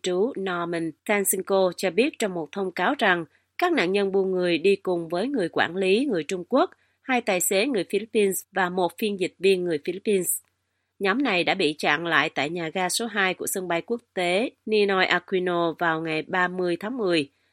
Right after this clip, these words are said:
và Cục Di trú Philippines đã hủy thị thực lao động của hai mươi bảy nạn nhân này và đưa hầu hết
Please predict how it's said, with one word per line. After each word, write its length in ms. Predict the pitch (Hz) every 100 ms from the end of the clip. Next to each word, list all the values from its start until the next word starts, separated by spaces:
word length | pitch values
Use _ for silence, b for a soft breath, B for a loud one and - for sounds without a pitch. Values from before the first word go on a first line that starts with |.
| -
và 100 | 208
Cục 200 | - 202
Di 260 | 196 220 202
trú 220 | 214 208 269
Philippines 520 | 214 220 - 202 185 -
đã 160 | 151
hủy 300 | 196 120 - -
thị 160 | 139 -
thực 220 | 185 -
lao 180 | 185 175
động 180 | 147 120
của 160 | - 80
hai 200 | 190 196
mươi 120 | 180
bảy 240 | 160 -
nạn 240 | 196 180 147
nhân 220 | 175 170
này 220 | 170 151
và 220 | 147 156
đưa 220 | 151 180 175
hầu 220 | 175 151
hết 160 | 190